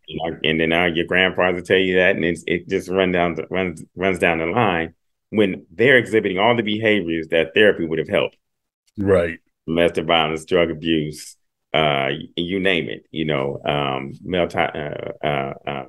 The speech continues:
Speaker 1: toxic masculinity, all of those things. And so now, all these years later, we're like, "You know what? We were just told everything the wrong way." So now people are slowly,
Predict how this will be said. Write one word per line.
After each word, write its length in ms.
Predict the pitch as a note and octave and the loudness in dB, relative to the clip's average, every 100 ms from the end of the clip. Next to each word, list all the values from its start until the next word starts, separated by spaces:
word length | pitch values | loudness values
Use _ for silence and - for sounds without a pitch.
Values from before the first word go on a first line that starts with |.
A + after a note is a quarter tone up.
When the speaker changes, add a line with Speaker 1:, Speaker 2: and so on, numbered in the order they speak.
| - - | -16 -4
Speaker 1:
toxic 320 | F2+ - E2 | -2 -2 -2
masculinity, 800 | E2+ F2 F2+ F2 E2 D#2 D#2 - _ _ | -2 -2 -2 0 0 -4 -8 -14 _ _
all 120 | A2+ | 4
of 60 | A2 | 6
those 220 | F#2 D2+ | 6 2
things. 320 | - - - _ _ _ _ _ | -4 -12 -14 _ _ _ _ _
And 140 | F#2+ G2+ | -2 0
so 480 | - A2 F#2+ F#2 - | 6 6 6 0 -8
now, 680 | E2+ G2 C#3+ B2 A2+ A2 - _ _ _ - - _ | -2 2 4 4 2 0 -8 _ _ _ -14 -14 _
all 200 | - F#2 | 0 2
these 140 | G2 F#2+ | 2 2
years 240 | G#2 G2 | 2 4
later, 260 | G2 F#2+ G2 | 4 4 4
we're 80 | G2+ | 2
like, 340 | F#2+ D#2+ D#2 _ _ _ | 2 0 -2 _ _ _
"You 140 | F#2 G2+ | -2 2
know 140 | A2+ | 4
what? 100 | A2+ | 4
We 100 | G#2 | 2
were 100 | F#2+ | 2
just 300 | F2 F2 - _ _ _ - | -2 -4 -10 _ _ _ 4
told 200 | G2+ G2 | 6 8
everything 360 | G2 F#2+ F#2+ | 6 2 0
the 60 | F2+ | 0
wrong 220 | F2+ F2 | 0 2
way." 140 | G#2+ G#2 | 2 0
So 140 | E2 | 0
now 220 | F2 G2 | 0 0
people 280 | G2 G2 F2 | 0 -4 0
are 340 | E2+ A2 A2+ | 2 4 2
slowly, 680 | - - F#2 F#2 F2+ F2 E2+ | -2 -2 2 2 0 -4 -8